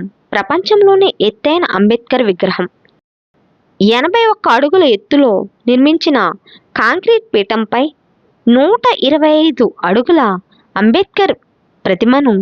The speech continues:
అత్యాధునిక పద్ధతుల్లో నిర్మించి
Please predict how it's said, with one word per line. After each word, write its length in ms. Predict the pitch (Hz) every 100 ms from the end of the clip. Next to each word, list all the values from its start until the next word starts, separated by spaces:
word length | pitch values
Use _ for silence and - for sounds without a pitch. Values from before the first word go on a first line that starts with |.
| 196 _ _ _ -
అత్యాధునిక 680 | 214 _ - 349 381 453 440 349
పద్ధతుల్లో 560 | 190 185 240 269 269 269 196
నిర్మించి 500 | 165 190 240 240